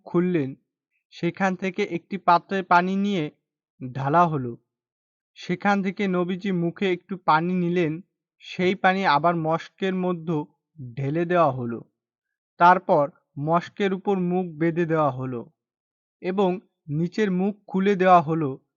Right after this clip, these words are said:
ট্যাপের মতো সেখান থেকে পানি বের হতে লাগলো।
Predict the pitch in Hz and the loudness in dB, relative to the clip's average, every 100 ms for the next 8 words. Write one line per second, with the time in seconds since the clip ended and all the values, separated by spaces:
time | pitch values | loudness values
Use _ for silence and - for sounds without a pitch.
0 | _ _ 170 170 208 208 202 196 - 147 | _ _ 0 2 0 0 0 -2 -2 -4
1 | - _ _ - 170 190 196 185 190 196 | -8 _ _ -12 -6 -2 -2 -2 -4 -6
2 | - 170 185 170 170 156 151 143 156 131 | -2 -2 0 0 0 -2 -6 -4 -4 -4
3 | 120 120 117 | -8 -14 -16